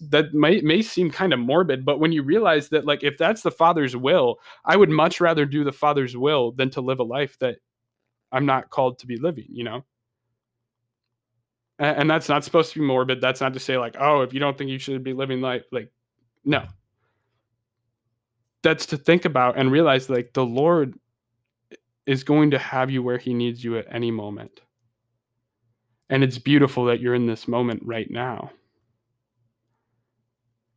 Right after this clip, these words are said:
And just because what happens next might not be what you wanted,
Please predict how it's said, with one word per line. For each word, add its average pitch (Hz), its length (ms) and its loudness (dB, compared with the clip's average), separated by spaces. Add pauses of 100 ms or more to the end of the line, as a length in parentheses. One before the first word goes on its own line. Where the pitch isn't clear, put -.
(180)
And 139 120 2
just 143 280 0
because 156 380 0
what 143 120 2
happens 139 400 -2
next 135 300 -2
might 135 180 0
not 135 220 0
be 135 100 -2
what 135 180 -2
you 131 140 -4
wanted, 135 460 -4